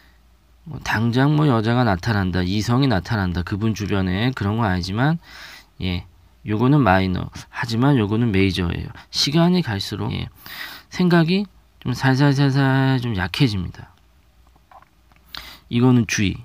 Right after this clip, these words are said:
주의해 주셔야 돼요. 어,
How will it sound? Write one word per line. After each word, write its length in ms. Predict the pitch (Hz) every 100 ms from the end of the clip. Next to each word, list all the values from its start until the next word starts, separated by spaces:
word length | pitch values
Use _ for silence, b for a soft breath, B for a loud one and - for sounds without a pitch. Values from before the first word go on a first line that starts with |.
| - -
주의해 340 | - 107 101 120
주셔야 360 | 113 - 95
돼요. 200 | 85 82 - _ _ b b b b b _ _
어, 540 | - 95 90 90 92